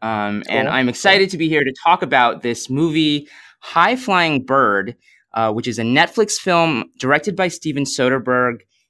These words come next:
Speaker 1: and it's shot on an iPhone. And let's, um, I guess maybe the one place to start is, do you wanna maybe just talk a little bit about each of your, like, to what extent were you Soderbergh fans? Were, are you guys N B A fans?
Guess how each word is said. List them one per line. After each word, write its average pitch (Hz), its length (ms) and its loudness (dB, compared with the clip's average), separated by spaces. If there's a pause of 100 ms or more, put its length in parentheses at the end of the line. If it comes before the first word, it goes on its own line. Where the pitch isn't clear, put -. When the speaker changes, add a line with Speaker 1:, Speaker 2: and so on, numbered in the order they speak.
(120)
Speaker 1:
and 123 100 0
it's 123 140 -2
shot 185 580 0
on 123 140 0
an 110 100 -2
iPhone. 101 800 -2 (1040)
And 120 460 0
let's, 147 300 -6
um, 131 580 2 (180)
I 175 60 0
guess 202 180 0
maybe 247 200 2
the 269 60 -2
one 208 140 2
place 202 220 0
to 135 80 -8
start 147 500 2
is, 123 320 -2 (720)
do 165 80 -4
you 175 40 0
wanna 226 160 2
maybe 214 180 2
just 175 160 -2
talk 202 240 2
a 214 40 -2
little 190 180 0
bit 190 100 0
about 131 500 4 (120)
each 143 240 -6
of 139 100 -8
your, 123 600 4
like, 127 200 0
to - 80 -10
what 175 120 2
extent 165 260 -2
were 120 60 0
you 120 100 -4
Soderbergh 143 520 0
fans? 131 640 0
Were, 117 160 -4
are 120 100 0
you 117 180 -4
guys 117 400 0
N 127 140 2
B 123 140 0
A 139 120 4
fans? 190 640 -2